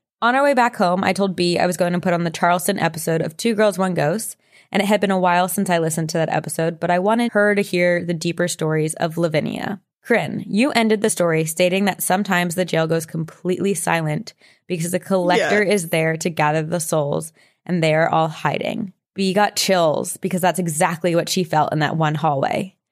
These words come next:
Speaker 1: We all kind of just looked at each other. Did she maybe meet the actual Grim Reaper?
Speaker 2: <gasps>
Speaker 1: Anyway, hope you enjoyed
Speaker 2: <laughs>
Speaker 1: this story. I've attached pictures from the hotel, graveyard, and the jail,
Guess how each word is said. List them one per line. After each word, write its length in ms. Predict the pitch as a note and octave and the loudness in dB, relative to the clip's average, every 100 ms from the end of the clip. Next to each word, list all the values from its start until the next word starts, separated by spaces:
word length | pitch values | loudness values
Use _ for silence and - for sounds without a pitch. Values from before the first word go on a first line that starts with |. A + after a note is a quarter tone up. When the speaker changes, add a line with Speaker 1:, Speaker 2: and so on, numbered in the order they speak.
| _ _ _ | _ _ _
Speaker 1:
We 120 | F#3+ | 0
all 180 | E3+ F3+ | 2 2
kind 160 | F#3 F#3 | 2 0
of 60 | F3+ | 0
just 160 | D#3 | 0
looked 180 | E3+ E3 | -2 0
at 80 | D#3+ | -2
each 160 | D#3+ E3 | -2 0
other. 320 | D3 C#3+ F3+ _ _ | 0 -2 -6 _ _
Did 100 | - | -10
she 300 | D#3 - E3 | -4 0 0
maybe 300 | F#3 F3+ F#3 | 2 2 2
meet 360 | E3+ D#3 F#3 - _ _ | 0 0 -2 -8 _ _
the 120 | F#3+ - | -4 -2
actual 440 | D#3 D#3+ - F3 | -2 -2 -2 -2
Grim 340 | D#3+ D#3+ D#3+ D3+ | 0 0 0 0
Reaper? 500 | D#3 F3+ G3 C4 C4 | -2 -2 -2 -4 -6
Speaker 2:
<gasps> 60 | E4 F4 F4+ F#4 F4+ | -2 0 0 -2 -2
Speaker 1:
Anyway, 480 | F#4 D4 F3+ D#3+ D#3 E3 | 0 2 4 4 2 0
hope 300 | G#3+ A3 - | 2 2 4
you 160 | G#4+ | 4
enjoyed 400 | D#4 - D5+ G3+ - | 4 4 4 2 2
Speaker 2:
<laughs> 40 | |
Speaker 1:
this 160 | G#3 - | 0 -2
story. 380 | E3 D#3+ E3 D#3+ | -2 0 0 0
I've 160 | E3 | -2
attached 440 | E3 - G3+ - - | -4 -2 -2 -2 -6
pictures 340 | G3+ - G3 | -4 -2 -2
from 100 | - | -2
the 80 | F3+ | -2
hotel, 460 | D#3+ F#3 - E3+ E3+ | 0 0 0 0 0
graveyard, 480 | E3+ E3 E3+ E3+ F3 | -2 0 0 0 0
and 160 | E3+ | 0
the 60 | A3+ | -2
jail, 500 | G3+ E3+ D#3+ E3 | -2 0 0 -2